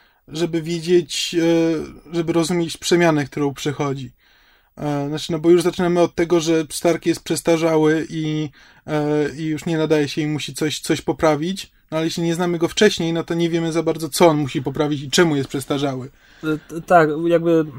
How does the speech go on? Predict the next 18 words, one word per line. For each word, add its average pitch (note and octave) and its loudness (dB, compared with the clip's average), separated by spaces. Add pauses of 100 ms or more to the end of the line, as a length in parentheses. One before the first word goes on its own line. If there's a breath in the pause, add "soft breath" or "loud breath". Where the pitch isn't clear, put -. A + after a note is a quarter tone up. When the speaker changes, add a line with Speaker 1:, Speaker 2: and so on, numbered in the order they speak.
(520 loud breath)
Speaker 2:
Technika G3+ 0
i, E3 0
i D3+ -2
wątki E3 0
transhumanistyczne E3 -4
to D#3+ 0
jest D3+ 0
konik C#3+ 0
Warrena B2 4
Ellisa A#2+ -2
i A#2 -2
w A2+ -4
jego A#2 -4
komiksach B2 -2
bardzo B2 0
często C3+ -4
się C3 -8
pojawiają. B2 0